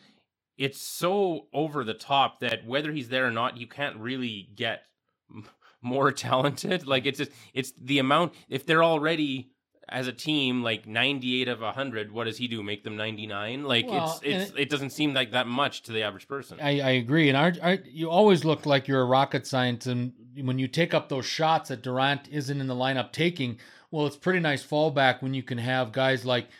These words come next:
Speaker 2: Stephen Curry and Klay Thompson take up that, e-, those extra shots.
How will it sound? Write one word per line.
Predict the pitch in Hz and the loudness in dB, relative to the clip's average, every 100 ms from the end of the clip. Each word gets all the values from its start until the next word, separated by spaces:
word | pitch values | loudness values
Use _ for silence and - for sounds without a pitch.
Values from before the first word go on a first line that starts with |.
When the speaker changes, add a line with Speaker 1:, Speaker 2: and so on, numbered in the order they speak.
| - | -20
Speaker 2:
Stephen | - 147 143 131 | -4 -2 -2 -4
Curry | - 139 135 127 | -4 -2 0 0
and | 120 117 | -4 -6
Klay | 135 127 | -4 -4
Thompson | 131 139 139 127 113 107 | -2 -4 -2 -4 -6 -4
take | 135 131 | -4 0
up | 147 147 | -2 0
that, | 120 110 | -4 -4
e-, | 127 123 | -8 -6
those | 120 117 | -6 -4
extra | 127 120 123 | -6 -6 -10
shots. | 107 127 95 - - | -8 -6 -8 -14 -20